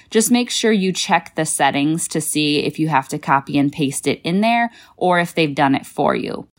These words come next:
It's going to depend on the podcast host that you choose. Out of everything we've talked about today,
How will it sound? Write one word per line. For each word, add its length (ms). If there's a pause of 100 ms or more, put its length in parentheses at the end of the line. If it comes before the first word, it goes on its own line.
(220)
It's 180
going 240
to 80
depend 380
on 300
the 60
podcast 520
host 340
that 160
you 100
choose. 600 (1300)
Out 100
of 160 (140)
everything 500
we've 160
talked 260
about 220
today, 420